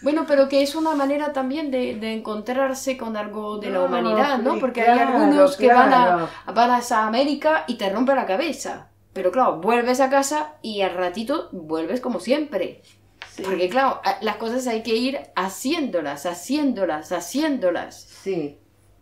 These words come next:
Speaker 2: pero este, los viajes a veces son muy beneficiosos, ¿no? Porque ves otras culturas, otros colores de piel, ves otra, otra
Speaker 1: Te rompe la
Speaker 2: civilización.
Speaker 1: cabeza,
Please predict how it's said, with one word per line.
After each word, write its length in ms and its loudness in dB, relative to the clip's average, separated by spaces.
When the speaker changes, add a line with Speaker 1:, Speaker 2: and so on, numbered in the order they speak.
Speaker 2:
pero 300 -2
este, 800 -4
los 200 -6
viajes 520 -6
a 100 -6
veces 420 -8
son 280 -12
muy 580 -10
beneficiosos, 1120 -10
¿no? 340 -8
Porque 640 -6
ves 220 -8
otras 300 -10
culturas, 920 -4
otros 500 -6
colores 540 -4
de 120 -10
piel, 840 -4
ves 260 -4
otra, 580 -4
otra 380 -2
Speaker 1:
Te 320 4
rompe 380 6
la 100 4
Speaker 2:
civilización. 60 2
Speaker 1:
cabeza, 680 0